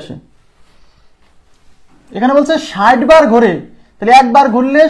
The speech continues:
তিনশো ষাট ডিগ্রি যায়, তাহলে ষাট বারে কত? তিনশো ষাট গুণ ষাট। আগে মোট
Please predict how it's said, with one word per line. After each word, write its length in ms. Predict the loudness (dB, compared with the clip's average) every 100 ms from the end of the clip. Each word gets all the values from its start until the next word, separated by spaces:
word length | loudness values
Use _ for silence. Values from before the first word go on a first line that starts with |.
| -2
তিনশো 240 | -8 -6 -6 -2
ষাট 140 | -2 -2
ডিগ্রি 180 | -2 2
যায়, 140 | 2 2
তাহলে 160 | 0 -4
ষাট 140 | -2 0
বারে 120 | 0 -2
কত? 80 | -4 -6
তিনশো 200 | -8 -6 -2
ষাট 140 | -2 -2
গুণ 80 | -6
ষাট। 120 | -4 0
আগে 120 | 0 0 -2
মোট 200 | 0 2